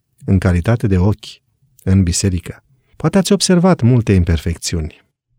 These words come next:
Copiii neastâmpărați, tinerii nespirituali,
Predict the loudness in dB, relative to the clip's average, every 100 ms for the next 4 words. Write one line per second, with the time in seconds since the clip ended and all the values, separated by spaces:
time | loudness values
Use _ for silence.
0 | _ _ -4 2 4 4 2 0 -2 -6
1 | -4 -2 0 2 2 0 -4 -10 -16 _
2 | _ _ _ 0 2 0 -4 -8 -14 -6
3 | -6 -4 -8 -12 -12 -4 2 2 2 0
4 | -2